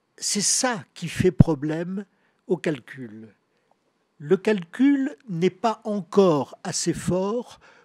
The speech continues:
pour imaginer l'inimaginable d'un corps libre. C'est un, c'est, la contradiction est là. Alors, nous, au cinéma, nous sommes des partisans de la liberté. La liberté du corps de l'acteur.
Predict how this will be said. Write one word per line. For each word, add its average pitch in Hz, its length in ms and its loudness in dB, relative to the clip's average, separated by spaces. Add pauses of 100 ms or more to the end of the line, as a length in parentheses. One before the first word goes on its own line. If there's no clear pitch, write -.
(140)
pour 220 320 -4 (100)
imaginer 196 1000 0
l'inimaginable 190 1300 -4 (260)
d'un 165 300 -4
corps 214 580 -2 (320)
libre. 160 500 -4 (800)
C'est - 320 -10
un, 196 140 -4
c'est, - 200 -8
la 143 160 -10
contradiction 180 760 -6
est 131 120 -4
là. 127 240 -4 (460)
Alors, 170 220 -4 (380)
nous, 277 480 0
au 190 120 4
cinéma, 202 720 0 (100)
nous 175 100 -2
sommes 185 260 0
des 180 120 4
partisans 170 480 -6
de 160 60 -6
la 156 80 -2
liberté. 135 640 -6 (1300)
La 170 120 -2
liberté 190 540 -2
du 147 160 -10
corps 202 340 2
de 151 100 -4
l'acteur. 127 760 -4